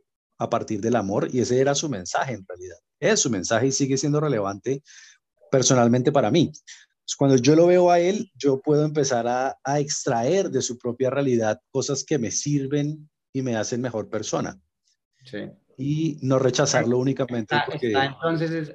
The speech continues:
Speaker 2: arrancar con ponerle la atención suficiente para estudiarlo.
Speaker 1: Claro.
Speaker 2: Empezar por ahí, eh, empezar por nosotros dedicarle un tiempo a mirarlo, mirar con detenimiento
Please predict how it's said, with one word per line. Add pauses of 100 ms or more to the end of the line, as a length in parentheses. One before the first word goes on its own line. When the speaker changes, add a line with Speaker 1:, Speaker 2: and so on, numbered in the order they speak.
Speaker 2:
arrancar
con
ponerle
la
atención
suficiente
para
estudiarlo. (1080)
Speaker 1:
Claro.
Speaker 2:
Empezar
por
ahí,
eh,
empezar
por
nosotros
dedicarle
un
tiempo
a
mirarlo,
mirar
con
detenimiento